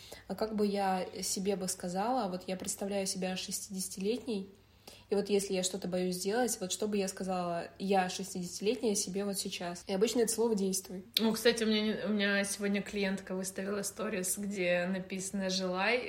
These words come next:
Speaker 2: и "Ж" зачеркнуто, а сверху "Д" написано "делай".
Speaker 1: Ну, то есть вот это вот шестидесятилетняя я, если я нахожусь в каком-то, м, ну, перепутье, я не понимаю, что мне делать, и мне страшно,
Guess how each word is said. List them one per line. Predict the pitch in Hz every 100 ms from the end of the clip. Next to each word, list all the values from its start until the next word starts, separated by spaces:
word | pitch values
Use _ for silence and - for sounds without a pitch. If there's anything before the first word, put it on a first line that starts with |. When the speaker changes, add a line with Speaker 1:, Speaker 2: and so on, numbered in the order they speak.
| -
Speaker 2:
и |
"Ж" | 190 196 190
зачеркнуто, | 180 - 226 226 190 -
а | 175
сверху | - 196 - 202
"Д" | 185 185
написано | 196 208 202 - 208
"делай". | 190 202 202 202 - - - _ -
Speaker 1:
Ну, | - 220
то | 220
есть | 226 226
вот | 220
это | 233 208
вот | 208
шестидесятилетняя | - - 202 202 - 220 214 202 196
я, | 202 247 311
если | 220 208 -
я | 196
нахожусь | 196 196 202 214 214
в |
каком-то, | 196 - 208 202 190 185 - - - - - - _ -
м, | - - 190 196 196 196 196 190 190 185 185 185 185 180 202
ну, | 214
перепутье, | 214 208 208 285 311 254
я | 202
не | 190
понимаю, | 196 208 202 185
что | 185 -
мне | 180 180
делать, | 185 240 254 196
и |
мне | 185
страшно, | 180 - 196 254 - 220 196